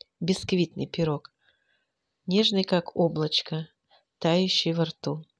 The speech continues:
Количество ингредиентов вы найдёте внизу в описании. А теперь давайте будем готовить. Сто грамм размягчённого сливочного хорошего масла отправляю в чашку, добавляю туда сто пятьдесят грамм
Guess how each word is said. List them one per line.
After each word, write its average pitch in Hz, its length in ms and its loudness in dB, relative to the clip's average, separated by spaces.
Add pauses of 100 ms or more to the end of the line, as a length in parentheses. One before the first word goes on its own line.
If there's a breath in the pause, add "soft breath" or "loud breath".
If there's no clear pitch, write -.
(460 loud breath)
Количество 185 440 2
ингредиентов 185 760 2
вы 180 80 2
найдёте 190 600 2 (260 loud breath)
внизу 175 520 0 (800)
в 170 80 -4
описании. 151 760 -2 (680 soft breath)
А 180 120 0
теперь 269 520 0
давайте 180 380 2
будем 190 280 0
готовить. 170 600 -4 (440 loud breath)
Сто - 280 2
грамм 180 360 4 (280)
размягчённого 180 880 2
сливочного 160 760 0
хорошего 151 560 0
масла 151 480 0
отправляю 220 640 2
в 220 60 -12
чашку, - 520 -2 (380 loud breath)
добавляю 185 600 4
туда 165 260 2
сто - 240 0
пятьдесят 165 540 -2
грамм 156 320 2